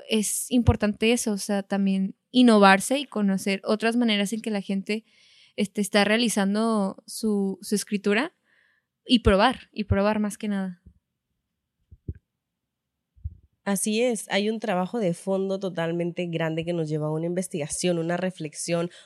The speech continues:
Speaker 2: una introspección muchas veces, porque, mm, igual, no me dejarán mentir las personas que se dedican al arte, si uno no está estable emocionalmente, si uno no está estable mentalmente, a la hora de trabajar todo se vuelve un caos. Y justo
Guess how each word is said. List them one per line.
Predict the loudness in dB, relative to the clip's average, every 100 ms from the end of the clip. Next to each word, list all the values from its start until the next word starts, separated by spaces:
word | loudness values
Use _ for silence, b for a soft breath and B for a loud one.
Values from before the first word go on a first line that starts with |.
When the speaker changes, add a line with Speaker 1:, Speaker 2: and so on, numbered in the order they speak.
| B
Speaker 2:
una | 4
introspección | 4 6 4 4 2 4 4 6
muchas | 4 6 4 6
veces, | 4 4 2 4
porque, | 4 4 0 0 -2 b b b
mm, | 0 2
igual, | 2 0 2 4 4
no | 4
me | 4
dejarán | 2 2 0
mentir | -2 0 2
las | 2 2
personas | 0 0 -2
que | -4
se | -2
dedican | 0 0 -2 -4
al | -4
arte, | -6 -6 -8
si | -4 -2
uno | 0 0
no | 2 4
está | 2 0
estable | -6 -4 -4 -2 0 0
emocionalmente, | 0 0 -2 -4 -4 -2 -4 -4 -4
si |
uno | -2
no | -4
está | -4 -8
estable | -6 -4 -2
mentalmente, | 0 0 0 0 -2 -2 -4 -4 b b b
a | -2
la | 0
hora | 0
de | -2
trabajar | -2 -4 -4 -6
todo | -6
se | -4
vuelve | -2 -2 -4
un | -8
caos. | -6 -4 -2 -4 -10 b b b b
Y | 2
justo | 6 4 4 4 4 4